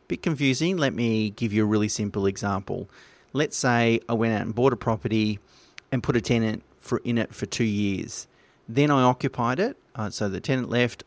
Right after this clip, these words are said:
I occupied it for five years. Then I rented it out again, uh, for, say, another three years.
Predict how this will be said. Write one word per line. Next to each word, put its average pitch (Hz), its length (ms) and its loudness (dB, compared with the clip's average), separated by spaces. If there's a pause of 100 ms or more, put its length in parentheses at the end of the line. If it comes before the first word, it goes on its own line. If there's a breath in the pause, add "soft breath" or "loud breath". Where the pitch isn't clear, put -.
I 127 140 2
occupied 113 480 -2
it 95 100 -4
for - 100 -10
five 120 460 -2
years. 127 500 -2 (420 soft breath)
Then 143 200 2
I 131 80 6
rented 120 440 2
it 107 80 2
out 117 200 2
again, 120 580 0 (100)
uh, 110 220 -2
for, 113 160 -4
say, 110 220 -2
another 107 320 -2
three 104 260 -4
years. 95 560 -6